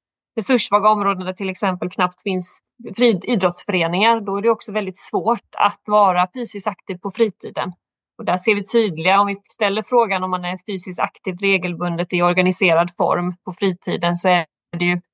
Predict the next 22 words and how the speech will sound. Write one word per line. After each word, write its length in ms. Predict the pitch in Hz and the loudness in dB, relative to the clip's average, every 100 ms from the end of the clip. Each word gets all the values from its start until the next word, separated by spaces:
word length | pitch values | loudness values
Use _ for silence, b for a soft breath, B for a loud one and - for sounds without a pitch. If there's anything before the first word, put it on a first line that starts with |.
| _ _ _ _ - | _ _ _ _ 0
eh, 240 | - - | 2 0
väldigt 300 | 175 220 196 | 2 0 0
stora 300 | - 214 180 | -4 -2 -2
skillnader. 600 | - 214 190 170 180 208 | -2 -2 0 0 2 0
Det 100 | 202 | 0
är 60 | 190 | -2
drygt 300 | 202 202 - | -2 -4 -2
femtio 340 | 196 175 196 | -2 -2 -6
procent 500 | 220 202 190 180 175 | -4 0 0 0 -6
som 120 | 190 | -12
svarar 280 | 175 185 175 | 2 2 4
ja 260 | 180 175 165 | 4 4 2
på 120 | 202 | 0
den 200 | 175 170 | -6 -6
frågan 400 | 190 175 170 170 - 190 | -4 -2 -2 -4 -8 -10
med 240 | 185 180 175 - _ _ - | -6 -4 -6 -14 _ _ -6
barn 300 | 202 180 175 | 2 4 4
då 160 | 180 170 | 2 0
som 180 | 190 175 | 0 -2
bor 180 | 170 170 | 0 2
i 40 | |
en 200 | 170 | 2